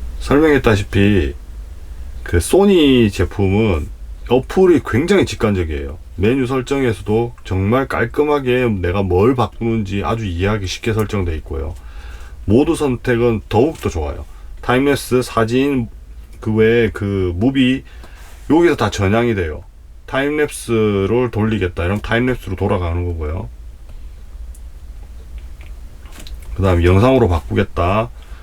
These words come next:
모래시계가 나와요. 보시면 여기, 여기 요쯤에 모래시계가 나오거든요. 포토로 하게 나오죠.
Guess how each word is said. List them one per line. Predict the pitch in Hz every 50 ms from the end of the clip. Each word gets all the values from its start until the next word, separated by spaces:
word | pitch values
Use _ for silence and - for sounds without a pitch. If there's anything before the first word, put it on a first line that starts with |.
| - - - - - - - -
모래시계가 | 98 113 143 160 160 196 185 170 147 127 113 92
나와요. | 82 85 85 110 131 147 156 165 170 147 104 85
보시면 | - - 113 120 127 120 113 117
여기, | 117 117 120 107 131
여기 | 131 131 131 127 117
요쯤에 | 127 139 135 - 156 147 131 113
모래시계가 | 101 95 98 117 127 - 151 139 127
나오거든요. | 104 87 85 101 113 113 101 95 98 110 117
포토로 | - - - - - 160 156 131
하게 | 110 104 101 95
나오죠. | 85 95 107 107 90 85 69 67